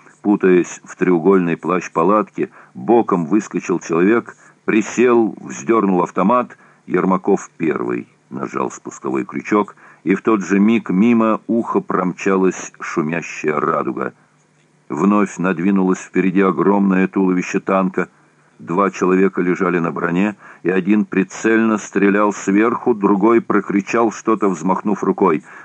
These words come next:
Потом они исчезли. Ермаков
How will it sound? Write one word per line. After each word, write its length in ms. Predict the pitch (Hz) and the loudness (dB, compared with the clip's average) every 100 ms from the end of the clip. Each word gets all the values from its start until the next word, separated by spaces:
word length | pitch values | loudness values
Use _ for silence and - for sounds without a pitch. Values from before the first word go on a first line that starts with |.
| - | -6
Потом 280 | 85 98 90 | -2 0 0
они 220 | 90 90 | 0 -2
исчезли. 600 | - - 117 - 69 71 _ _ _ _ _ _ _ _ | -2 -2 -2 -2 -4 -4 _ _ _ _ _ _ _ _
Ермаков 800 | 80 80 87 82 90 85 - | -4 -2 -2 -2 0 0 -4